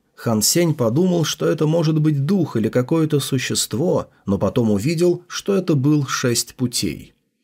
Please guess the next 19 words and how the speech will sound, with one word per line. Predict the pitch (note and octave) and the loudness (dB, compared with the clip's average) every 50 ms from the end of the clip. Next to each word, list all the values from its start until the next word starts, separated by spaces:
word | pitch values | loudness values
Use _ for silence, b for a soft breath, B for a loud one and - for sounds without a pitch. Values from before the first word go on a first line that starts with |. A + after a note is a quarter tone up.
| _ _ _ _ - | _ _ _ _ -2
Когда | - B2 B2+ C3+ C3+ D3 D3 | 0 2 2 4 4 4 4
Юй | C#3 C3 D3 C#3+ C#3 | 4 4 4 4 4
Мяо | C3+ D3 D3+ D3+ D3 | 4 2 2 2 2
увидела, | D3 C#3+ C3+ B2+ E3 E3+ D3 C3 B2 A2+ A2+ | 2 2 2 2 0 0 2 2 2 2 0
что | - - - D3+ | -2 -2 -2 0
это | D3+ D3 B2+ C#3+ | 0 2 2 2
был | C3 C3 D#3 E3+ D#3 C#3+ | 2 2 2 0 0 -2
Шесть | - - D#3 D3+ C#3 - - | -2 -4 -4 -4 -4 -4 -4
Путей, | - F#3+ F3 - - D#3 E3+ E3+ D3 B2 b b b b | -6 -6 -4 -2 -2 0 0 0 -2 -4 b b b b
у | G3+ | 2
нее | F#3+ F#3 E3+ C#3+ C#3 D3 C#3+ | 4 4 4 4 2 2 2
застучало | C3+ D3 - - - C#3+ - - B2+ A#2 A2+ A2+ G#2+ | 0 -2 -4 -2 -4 -4 -4 -2 -2 -2 -2 0 0
сердце. | - - - A2 - - - - - - - - - - b b b b b b b | -2 -2 -2 -4 -4 -6 -6 -6 -6 -6 -6 -8 -14 -20 b b b b b b b
Она | F3 E3+ F3 E3 | 0 2 2 4
знала, | D3 C#3 C#3+ E3 E3+ E3 D#3 D3 | 4 4 2 2 2 2 0 0
что | - - D#3+ D#3 | 0 0 0 0
император | D3+ C#3+ C#3+ C3+ D3 E3 E3 D3+ C#3 B2+ | 0 2 0 0 0 0 0 0 -2 -2
Шесть | - - - C3 - - - | -2 -2 -2 -2 -2 -2 -2
Путей | - G#2+ G#2+ - D#3+ E3+ F3 D#3 C3 | -4 -4 -2 -2 0 0 0 0 -2